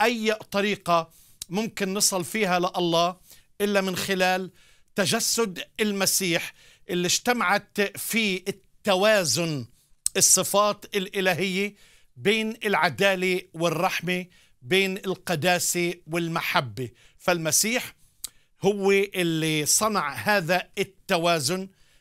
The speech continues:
من ناحية حتى يرضي الله، من ناحية تانية حتى لا يهلك كل من يؤمن به، وكل الغرض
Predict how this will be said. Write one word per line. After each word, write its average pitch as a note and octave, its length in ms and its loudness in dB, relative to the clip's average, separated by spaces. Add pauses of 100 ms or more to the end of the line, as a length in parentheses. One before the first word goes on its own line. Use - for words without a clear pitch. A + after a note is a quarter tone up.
من D#3+ 120 -2
ناحية F#3+ 380 0
حتى - 380 -2
يرضي E3+ 400 0
الله، D#3 580 -2 (220)
من D3+ 120 -6
ناحية E3+ 440 -2
تانية F3+ 260 0
حتى - 420 -4
لا E3 220 2
يهلك F3+ 640 -4 (360)
كل A#3+ 320 -2 (160)
من F#3 260 -4
يؤمن F3+ 580 -4 (120)
به، D#3 400 -2 (380)
وكل G#3 340 -4
الغرض D#3+ 540 0